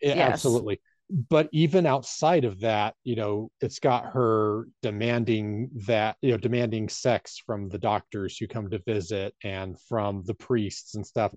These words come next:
Speaker 1: And on the one hand, okay, this is the demon doing this to freak people out, and it's taking this innocent child and making her say vulgar things. On the other hand, it's kind of hard not to grasp that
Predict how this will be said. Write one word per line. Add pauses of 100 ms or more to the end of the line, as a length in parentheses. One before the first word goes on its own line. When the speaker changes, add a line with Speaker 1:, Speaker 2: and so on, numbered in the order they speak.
(220)
Speaker 1:
And
on
the
one
hand,
okay,
this
is
the
demon
doing
this
to
freak
people
out,
and
it's
taking
this
innocent
child
and
making
her
say
vulgar
things. (240)
On
the
other
hand,
it's
kind
of
hard
not (140)
to (260)
grasp
that